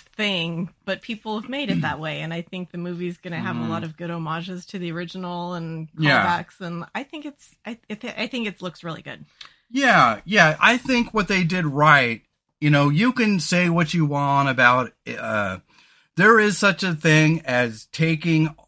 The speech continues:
Speaker 2: you know, some beloved movie that we love and then analyzing every little finite detail of what makes it great and then trying to recreate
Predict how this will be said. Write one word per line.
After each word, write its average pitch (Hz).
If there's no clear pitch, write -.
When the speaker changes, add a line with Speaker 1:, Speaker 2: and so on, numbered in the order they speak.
Speaker 2:
you 143
know, 107
some 151
beloved 135
movie 127
that 101
we 120
love 117
and 110
then 107
analyzing 139
every 147
little 139
finite 131
detail 131
of 104
what 113
makes 110
it 120
great 113
and 131
then 131
trying 139
to 143
recreate 117